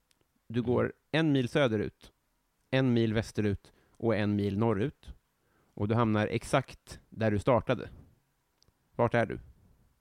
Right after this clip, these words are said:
Speaker 2: What? I go a mile south,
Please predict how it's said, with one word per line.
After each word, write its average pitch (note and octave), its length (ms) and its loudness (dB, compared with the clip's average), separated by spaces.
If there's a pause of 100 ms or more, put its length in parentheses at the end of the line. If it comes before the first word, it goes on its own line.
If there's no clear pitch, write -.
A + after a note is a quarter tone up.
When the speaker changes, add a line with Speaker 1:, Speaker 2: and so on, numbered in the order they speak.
(1600)
Speaker 2:
What? B2+ 220 -18 (2250)
I - 60 -20
go G2+ 340 -18 (260)
a F#2 60 -20
mile A2 300 -18 (120)
south, F#2 260 -20